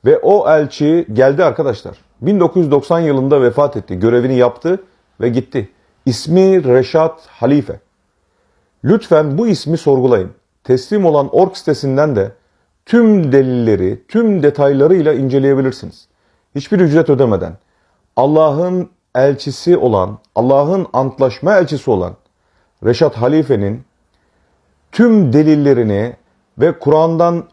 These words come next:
olan çıkarımlarını, yaptığı çeviriyi ve dünyaya yaydığı mesajı, Allah'ın dünyaya, e, son mesajı olan Kur'an'dan çıkardığı hikmetleri eğer incelemek istiyorsanız lütfen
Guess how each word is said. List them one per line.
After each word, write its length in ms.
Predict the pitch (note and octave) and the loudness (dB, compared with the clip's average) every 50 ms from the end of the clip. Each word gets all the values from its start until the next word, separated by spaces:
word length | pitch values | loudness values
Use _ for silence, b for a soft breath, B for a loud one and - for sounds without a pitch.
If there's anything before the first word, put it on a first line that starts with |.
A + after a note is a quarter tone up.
| _ _ | _ _
olan 260 | - C3 C#3+ D3 C#3 B2 | -2 0 2 0 0 -2
çıkarımlarını, 880 | - - C3 - C#3+ C#3 C#3 C#3 C3+ B2 A2+ G#2 F#2+ F#2 F2+ F2+ F#2+ G#2+ | -6 -6 -4 0 0 2 2 2 2 2 0 0 -2 -4 -6 -8 -6 -2
yaptığı 600 | - B2 C#3 C#3 - - - D3+ D3 D#3 D3+ C#3+ - | 0 0 0 0 -2 -4 -4 -2 0 0 0 -2 -2
çeviriyi 720 | - B2+ C3+ C3+ D3 C#3 C#3 C3 A2 G2 F#2 F#2 F2+ - _ _ _ _ _ _ _ _ - | -2 -2 0 0 2 0 0 0 0 0 -2 -4 -6 -12 _ _ _ _ _ _ _ _ 0
ve 340 | A2+ D3 E3 E3 C#3 - - _ _ _ _ _ - G#2 | 2 4 4 4 2 0 -4 _ _ _ _ _ -10 -6
dünyaya 560 | A#2+ C#3 D#3 D#3+ E3+ E3+ F3 F3 E3+ E3 - - | -2 0 2 2 4 4 4 4 4 2 0 0
yaydığı 600 | C3 B2+ C3+ D3+ D#3 D3 C3 D#3 D#3+ D#3+ D3+ C3 | 0 0 2 2 2 0 2 0 2 2 0 0
mesajı, 680 | B2 A#2 C3 C#3 - D#3+ C#3+ A#2+ A2+ G2 F2 F2+ - _ _ _ _ _ _ _ _ _ _ _ _ _ _ - | -2 -2 -2 -2 0 0 0 0 0 -2 -4 -6 -8 _ _ _ _ _ _ _ _ _ _ _ _ _ _ -2
Allah'ın 760 | A#2 B2+ C3+ C#3 C3+ C#3 C3+ C#3+ E3 F3 F3+ F3+ E3 A2 A2+ | 0 2 2 2 2 2 2 0 -2 -2 -2 -4 -6 -6 -4
dünyaya, 760 | B2 B2+ C3+ C#3 C3+ C3+ C3+ C#3 C#3+ D3 D3+ D3 - - _ _ _ _ _ _ _ - | -4 -2 0 0 2 2 2 2 2 2 0 -2 -6 -10 _ _ _ _ _ _ _ -6
e, 60 | G2+ G#2+ G2 F2 D2+ C#2+ | -4 -2 -2 -2 -2 -4
son 280 | - - - F3+ G3 F#3+ | -6 -4 -2 0 0 2
mesajı 420 | E3 D3 B2+ - C3+ A#2+ A2+ B2+ | 0 0 0 0 0 0 2 2
olan 220 | A#2 A2+ A2 G#2+ G#2 | 0 2 0 -2 -4
Kur'an'dan 680 | - - B2+ B2 B2 B2+ C3 C3+ D#3 D#3+ E3 E3 D#3 - _ _ _ _ _ | -4 -2 0 0 0 0 0 0 0 0 -2 -2 -6 -12 _ _ _ _ _
çıkardığı 520 | - - - C#3+ C#3 C3 A#2 B2+ C3 A#2+ G#2+ | -14 -6 -2 0 0 0 0 0 -2 0 0
hikmetleri 680 | C#3+ D3 - D#3+ E3+ D#3+ E3 - C3 A2 F2+ G2 A2+ - _ _ _ _ _ _ | -2 -4 -4 -2 -2 -2 -2 -2 -2 -2 -2 -2 -6 -10 _ _ _ _ _ _
eğer 220 | - A2+ B2+ D3 C#3+ | -2 0 2 2 2
incelemek 500 | A2 C3+ C3 B2 C3+ C3 C3+ C3 B2 G#2+ | 0 -2 0 0 0 0 0 -2 -4 -6
istiyorsanız 680 | - - C#3+ D3 D#3 D3 - C#3+ D3 D#3 - - - _ _ _ _ _ _ _ _ - | -6 -4 -2 -2 -2 -2 -4 -6 -6 -6 -8 -12 -20 _ _ _ _ _ _ _ _ -4
lütfen 480 | D3 D#3+ D3+ - - B2+ B2+ C3 B2 | -4 -4 -2 -2 0 0 0 0 -2